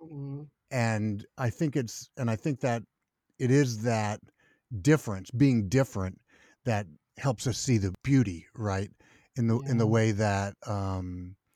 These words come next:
Speaker 2: the flaw in the wood grain shows off the wood. These g-, these people, men and women, help me see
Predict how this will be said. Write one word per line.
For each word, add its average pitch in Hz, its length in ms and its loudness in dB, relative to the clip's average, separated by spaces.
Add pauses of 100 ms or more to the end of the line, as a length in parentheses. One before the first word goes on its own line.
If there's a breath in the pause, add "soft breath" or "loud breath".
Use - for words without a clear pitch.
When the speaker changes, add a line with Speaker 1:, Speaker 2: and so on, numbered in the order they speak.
Speaker 2:
the 104 80 -4
flaw 110 380 2
in 104 80 -2
the 101 80 0
wood 110 260 2
grain 95 460 -2 (240)
shows 107 400 2
off 98 440 0 (240)
the 101 100 0
wood. 98 520 0 (520)
These 117 300 2
g-, 147 180 -6
these 113 300 -2
people, 98 580 -4 (280)
men 110 220 0
and 101 260 -4
women, 104 440 -2 (340)
help 120 220 -2
me 113 200 0
see 107 580 -2